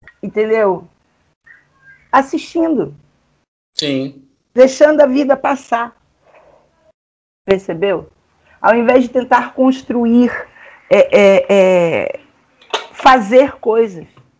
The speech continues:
Speaker 1: É a primeira vez, acho que na história da humanidade, em que você tá sendo,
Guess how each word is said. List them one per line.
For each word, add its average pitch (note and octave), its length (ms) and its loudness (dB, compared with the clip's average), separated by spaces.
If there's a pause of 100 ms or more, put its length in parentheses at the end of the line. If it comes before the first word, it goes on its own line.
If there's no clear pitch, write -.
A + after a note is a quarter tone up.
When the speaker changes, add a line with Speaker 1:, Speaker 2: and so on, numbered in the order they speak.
(500)
Speaker 1:
É - 80 4
a - 40 4
primeira F#4 500 4
vez, C4+ 380 2
acho C4+ 180 -6
que D#4 80 -16
na B3+ 120 -8
história B3 260 -10
da B3 80 -4
humanidade, A3+ 680 -6
em A#3 100 -8
que - 100 -14
você A#3 240 -6
tá A#3+ 160 -2
sendo, G3 720 -4